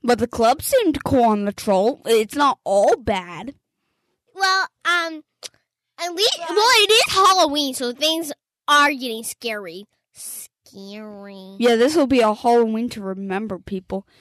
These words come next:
Speaker 1: Harry goes after Hermione. They lock them, you two geniuses. Did you ever con-, are there even signs on the girl bathroom? Like, let's say, 'cause first years always get mixed up. What if they walked in there and a girl was in there? They'd be ready,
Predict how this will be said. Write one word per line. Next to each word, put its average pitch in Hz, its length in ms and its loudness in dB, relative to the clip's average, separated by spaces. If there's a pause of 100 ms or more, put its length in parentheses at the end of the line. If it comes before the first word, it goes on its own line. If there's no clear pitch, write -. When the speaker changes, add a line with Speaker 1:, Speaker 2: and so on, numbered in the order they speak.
(320)
Speaker 1:
Harry 403 360 0
goes 339 200 2
after 247 500 0 (380)
Hermione. 226 440 -2
They 285 200 2
lock 349 420 2
them, 220 320 -2 (260)
you 220 260 -2
two 240 260 2
geniuses. 208 880 -2 (640)
Did 262 220 0
you 320 80 6
ever 381 260 4
con-, 453 240 0 (180)
are 311 140 6
there 587 120 4 (280)
even 381 160 -2
signs 233 580 -2
on 269 120 2
the 240 80 -6
girl 233 260 4
bathroom? 254 560 -2
Like, 269 240 0
let's 330 320 0
say, - 140 -2 (240)
'cause 320 200 -2
first 381 480 -6
years 571 180 -2
always 254 420 2
get 302 200 0
mixed 247 380 -2
up. - 160 0 (220)
What 349 140 4
if - 60 -8
they 554 240 2
walked - 280 0
in 254 220 0
there 285 140 4
and 277 160 0
a 247 80 4
girl 233 360 2
was 220 180 2
in 202 140 -6
there? 175 160 -6
They'd 285 240 0
be 339 120 4
ready, 240 240 0